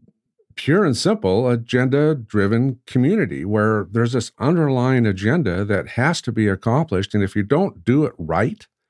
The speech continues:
if you don't get it right, y-,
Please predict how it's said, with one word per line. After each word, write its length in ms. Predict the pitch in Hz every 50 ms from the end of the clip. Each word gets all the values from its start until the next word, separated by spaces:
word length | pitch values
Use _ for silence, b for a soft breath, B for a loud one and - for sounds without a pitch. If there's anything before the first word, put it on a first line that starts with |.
| B B B B B B B
if 140 | - 104 107
you 60 | 120
don't 300 | 107 123 165 185 156 107
get 160 | - 123 139
it 120 | 156 147 -
right, 480 | - 95 90 90 92 110 131 180 - - _ b b b b b b b b b _ _ -
y-, 180 | - 78 80